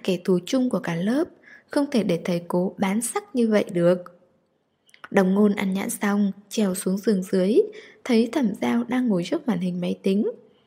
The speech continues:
Thẩm Giao nhẹ nhàng ấn chuột, mở mục có tiêu đề: "Kiên quyết ngăn chặn tình yêu thầy trò, trả lại sự trong sạch cho trường chúng ta." Trong lễ tốt nghiệp ở Học viện Xây dựng năm ngoái, chẳng phải đã có một cặp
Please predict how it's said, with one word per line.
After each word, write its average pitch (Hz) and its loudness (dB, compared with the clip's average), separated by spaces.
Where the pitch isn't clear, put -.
Thẩm 220 2
Giao 196 -2
nhẹ 202 0
nhàng 180 -4
ấn 185 -2
chuột, 185 2
mở 233 2
mục 190 0
có 190 0
tiêu 240 0
đề: 156 -2
"Kiên 240 4
quyết 320 0
ngăn 220 2
chặn 214 -4
tình 170 -2
yêu 202 -2
thầy 175 -2
trò, 175 -2
trả 220 -2
lại 208 -2
sự - -2
trong 277 -6
sạch 196 -4
cho 208 -2
trường 175 -2
chúng 180 -6
ta." 214 0
Trong 202 2
lễ 208 2
tốt 311 6
nghiệp 185 4
ở 185 -2
Học 175 -6
viện 226 0
Xây 214 -2
dựng 202 -2
năm 196 -2
ngoái, 190 2
chẳng 233 2
phải 208 -2
đã 226 -4
có 254 -2
một - -16
cặp 196 -2